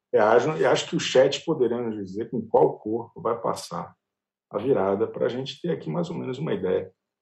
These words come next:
de como que vai tá <laughs> a roupa íntima do Brasil em dois mil e vinte e dois. É, Lucas Pazinho,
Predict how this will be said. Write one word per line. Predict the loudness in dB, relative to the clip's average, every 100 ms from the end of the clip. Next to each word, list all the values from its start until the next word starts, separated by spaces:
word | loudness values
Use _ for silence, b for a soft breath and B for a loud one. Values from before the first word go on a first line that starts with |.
| _
de | -16
como | -4 -4 -4
que | -2
vai | 0 0
tá | -2 -4 -4 -12 _
<laughs> | _ _
a | -2
roupa | 6 6 6 4
íntima | 2 -2 -4
do | 2
Brasil | 2 2 -2 -8 -12 _ _ _
em | 4
dois | 4 4
mil | 0
e |
vinte | 0 -4
e | -6
dois. | -10 -16 _ _ _ _ _ _ _
É, | 2 4 4 2 0 -10 _ _ _ -2
Lucas | 4 4
Pazinho, | 6 4 4 -2 -2